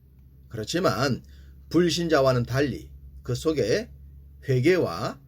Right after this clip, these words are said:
용서를 구함이 있습니다. 그리고 이전보다 조금씩 변하는 삶을 삽니다. 이런 과정을 가장 잘 보여준 사람이 바로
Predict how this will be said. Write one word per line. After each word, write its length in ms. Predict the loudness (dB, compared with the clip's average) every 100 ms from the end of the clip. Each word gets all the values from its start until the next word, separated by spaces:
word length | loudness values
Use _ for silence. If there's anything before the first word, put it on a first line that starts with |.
| -20 0
용서를 560 | 2 2 2 0 0 0
구함이 340 | -6 -6 -6
있습니다. 500 | -4 -6 -10 -14 -18 -20 -20 -20 -20 -20 -20
그리고 540 | -4 -2 4 4 4 -2 -20 -20 -12
이전보다 800 | -6 6 6 6 -2 -6 -12 -12 -16 _ -12
조금씩 560 | -6 -2 -2 -2 -10 -14 -20 -20 -20
변하는 440 | -6 0 0 0 -2
삶을 640 | -4 -6 0 0 0 -4
삽니다. 440 | -12 -12 -12 -14 -18 -20 -20 -20 -20 -20 -20 -2
이런 360 | 6 8 6
과정을 680 | 0 -4 -4 0 2 0 -4 _ -20 _ _
가장 380 | -4 2 2 2
잘 300 | 2 2 0
보여준 360 | 0 0 0
사람이 600 | -4 -6 -6 -4 -4 -6 -20 _ _ _
바로 600 | -8 0 2 2 -2